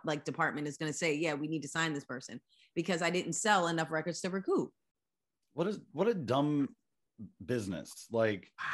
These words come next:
Speaker 1: It's based off of numbers 'cause it is, you know, a,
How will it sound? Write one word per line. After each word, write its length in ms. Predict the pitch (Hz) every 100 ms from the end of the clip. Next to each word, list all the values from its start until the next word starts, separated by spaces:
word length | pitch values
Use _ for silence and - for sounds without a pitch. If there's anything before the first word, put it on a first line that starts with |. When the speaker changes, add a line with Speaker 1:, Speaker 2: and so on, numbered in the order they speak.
| - - 226 202 _
Speaker 1:
It's 300 | - 101 196
based 220 | 202 214 208
off 140 | 175
of 60 | 175
numbers 360 | 175 165 143
'cause 160 | - 196
it 180 | 208 -
is, 400 | 175 180 175 - _ _ _ -
you 120 | 262
know, 220 | 185 196 -
a, 140 | 170